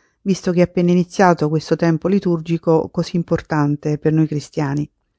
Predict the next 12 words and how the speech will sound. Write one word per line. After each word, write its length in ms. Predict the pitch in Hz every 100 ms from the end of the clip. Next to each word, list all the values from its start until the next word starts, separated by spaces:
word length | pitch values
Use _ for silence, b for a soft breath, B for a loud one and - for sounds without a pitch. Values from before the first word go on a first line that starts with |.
| _ B B B B B -
Avevo 300 | 196 202 202
pensato 420 | 208 202 254 214
di 80 | 175
approfondirne 760 | - 175 180 180 185 175 170
la 80 | 160
ricchezza 840 | 160 - - 147 - - 151 175 _
e 100 | -
soprattutto 800 | 165 196 214 - 175 - - 170 -
il 140 | 170
valore 340 | 180 175 165
sempre 480 | 156 - 175 170 160
attuale, 640 | 156 - 147 139 139 147